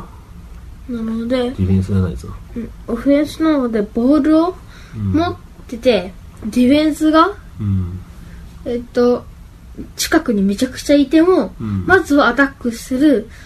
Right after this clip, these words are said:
Speaker 2: うん。
Speaker 1: それで、まあ、パスフェイクをして、
Speaker 2: うん。
Speaker 1: まあ、ユーロステップっていうのは、右にパスするよ、左にパスするよ、でも、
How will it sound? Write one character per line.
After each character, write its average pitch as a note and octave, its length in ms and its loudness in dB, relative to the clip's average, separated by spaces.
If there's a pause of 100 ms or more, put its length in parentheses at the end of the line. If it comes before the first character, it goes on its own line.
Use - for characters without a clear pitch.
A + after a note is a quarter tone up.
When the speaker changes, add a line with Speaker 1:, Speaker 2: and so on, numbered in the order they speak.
(140)
Speaker 2:
う A#2 60 -6
ん。 A2+ 60 -4
Speaker 1:
そ G#2 240 2
れ F4 120 4
で、 F4+ 280 2
ま G#3 240 0
あ、 - 60 -6
パ B3 180 -4
ス - 180 -10
フ - 80 -4
ェ C#4+ 60 4
イ B3+ 100 0
ク C4+ 300 -4 (400)
を C#4 100 4
し - 240 -2
て、 F4+ 320 4 (160)
Speaker 2:
う - 20 -12
ん。 F2 460 -6 (800)
Speaker 1:
ま G#3+ 140 -2
あ、 G3+ 40 -4
ユ A3+ 260 2
ー A#3 40 0
ロ A#3+ 80 2
ス - 80 -6
テ C4+ 100 2
ッ B3+ 100 0
プ G#3+ 120 -8
っ - 40 -4
て - 120 -6
い A3+ 80 2
う A#3 40 2
の B3+ 120 2
は、 B3 240 2 (840)
右 A#3+ 300 4
に C4+ 80 2
パ D4+ 180 -2
ス - 100 -14
す C4 120 -4
る B3 120 -4
よ、 C4 220 0
左 C#4+ 320 2
に D#4 60 -6
パ D#4+ 120 0
ス - 160 -12
す D4 80 -4
る C#4+ 80 0
よ、 D4+ 260 -2 (300)
で C#4 120 2
も、 A#3 200 0